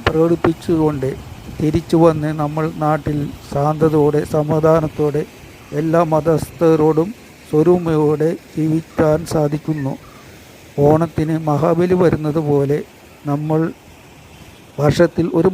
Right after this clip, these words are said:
മാസം അദ്ദേഹത്തെ കാട്ടിൽ തേടി തേടി പോയി കാണുന്നു. പണക്കാരും പാവപ്പെട്ടവരും ഒരുപോലെയാണ് അദ്ദേഹത്തെ കാണാൻ ശ്രമിക്കുന്നത്. അവിടെ പണത്തിൻ്റെയോ പദവിയുടെയോ ഒരു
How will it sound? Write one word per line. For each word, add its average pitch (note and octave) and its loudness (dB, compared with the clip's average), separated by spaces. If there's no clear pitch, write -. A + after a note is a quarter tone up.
മാസം E3 -2
അദ്ദേഹത്തെ F3 0
കാട്ടിൽ F3 0
തേടി F3 2
തേടി F3+ 4
പോയി F3+ 0
കാണുന്നു. C#3+ 0
പണക്കാരും D#3 2
പാവപ്പെട്ടവരും D#3 0
ഒരുപോലെയാണ് E3+ 0
അദ്ദേഹത്തെ E3 0
കാണാൻ E3 0
ശ്രമിക്കുന്നത്. E3 -2
അവിടെ D3+ 4
പണത്തിൻ്റെയോ D#3+ 0
പദവിയുടെയോ D#3+ 0
ഒരു E3+ 4